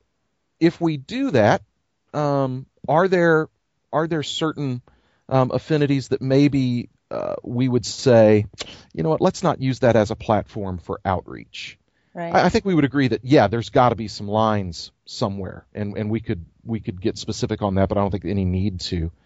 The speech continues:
Speaker 1: But what about something like, um, a sport where,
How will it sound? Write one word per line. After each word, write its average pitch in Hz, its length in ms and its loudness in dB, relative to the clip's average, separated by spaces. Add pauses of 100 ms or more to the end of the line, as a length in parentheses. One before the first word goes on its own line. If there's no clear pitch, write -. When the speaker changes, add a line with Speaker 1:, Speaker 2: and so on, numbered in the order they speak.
(600)
Speaker 1:
But - 160 2
what 277 140 2
about 330 220 2
something 120 340 0
like, 104 460 2
um, 98 500 2 (160)
a 117 80 0
sport 117 540 -2
where, 104 400 4